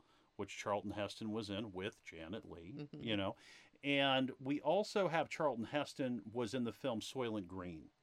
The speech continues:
Speaker 1: where he uncovers that Soylent Green is people.
Speaker 2: Yeah.
Speaker 1: And he's trying to tell everyone this information. So it's like, you know, Charlton Heston has played a similar character in the past, so he understands that.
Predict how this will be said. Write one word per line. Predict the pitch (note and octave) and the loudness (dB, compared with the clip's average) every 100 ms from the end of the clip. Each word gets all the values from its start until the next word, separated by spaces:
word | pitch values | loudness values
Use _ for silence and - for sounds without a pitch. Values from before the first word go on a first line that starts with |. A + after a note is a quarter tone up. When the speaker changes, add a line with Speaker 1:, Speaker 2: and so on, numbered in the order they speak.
| _ _ _ _ - | _ _ _ _ -2
Speaker 1:
where | A#2+ A2+ | 0 0
he | G#2 C#3 C3+ | 0 -2 0
uncovers | B2 A#2 - D3+ B2 A2 C#3+ - - - _ _ _ _ | 0 0 4 6 6 2 -4 -4 -6 -10 _ _ _ _
that | B2+ B2+ | 0 0
Soylent | - - G#2 A2 A#2 A#2 | 0 -4 -2 -2 -2 -4
Green | F#2+ G2 G#2+ A2 A2+ | -6 -4 0 0 0
is | A2 G2+ | -2 -6
people. | - - F3 - G#2+ D2+ _ - - | -6 -4 -2 0 -2 -4 _ -20 -10
Speaker 2:
Yeah. | - | -2
Speaker 1:
And | B2+ | 0
he's | B2+ B2+ | 0 -2
trying | - - C#3 D3 C#3 | -4 2 4 4 2
to | - | 0
tell | G#2 - D#3+ E3+ D#3 | -10 -2 4 4 6
everyone | B2 G#2+ A2+ G#2+ A2 G#2+ G#2 | 4 2 -2 0 2 2 0
this | G2+ - | -2 -2
information. | G#2 - G2+ G2 F#2+ - F2 F2 - - - | -4 -2 0 0 0 -4 -10 -12 -18 -20 -18
So | - F3 D3+ | 2 6 6
it's | D#3 - | 4 2
like, | D#3 D3+ C#3 - - | 4 6 4 0 -8
you | C#3 C#3 | 2 4
know, | |
Charlton | C3 - F#3+ C#3 | 4 4 4 4
Heston | C3 E3 - C3 | 2 0 0 -2
has | G#2 | -2
played | - E3+ D3+ | 0 2 2
a | |
similar | - D3 A#2+ A2+ | 2 2 2 -2
character | - D3 A2+ B2 A2 | 0 -2 -2 -2 0
in | |
the | G2 | 0
past, | - F3 D#3 F#2+ G2 - - - - - | 0 2 4 2 -2 -6 -14 -18 -20 -6
so | - | 0
he | A#2+ C#3 | 0 2
understands | C3 A2 - - D#3+ D#3+ D3+ - | 2 0 -2 4 6 6 4 2
that. | F#2 E2+ F2+ | -6 -6 -8